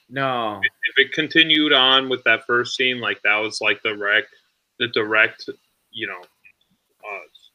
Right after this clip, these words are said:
Speaker 2: thing that, like, pushed, progressed the story, I would have been totally in on it. And then it just, like, it just felt su-, too separated where I didn't even care anymore, you know? I just wish that whole first scene was the whole movie.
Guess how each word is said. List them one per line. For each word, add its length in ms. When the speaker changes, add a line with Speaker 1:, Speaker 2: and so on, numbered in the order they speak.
Speaker 2:
thing 300
that, 180
like, 220
pushed, 360
progressed 520
the 80
story, 800
I 80
would 100
have 60
been 200
totally 420
in 140
on 240
it. 100
And 80
then 140
it 160
just, 220
like, 220
it 100
just 260
felt 240
su-, 220
too 180
separated 880
where 200
I 60
didn't 200
even 120
care 280
anymore, 160
you 140
know? 120
I 40
just 200
wish 200
that 160
whole 300
first 360
scene 300
was 180
the 80
whole 220
movie. 420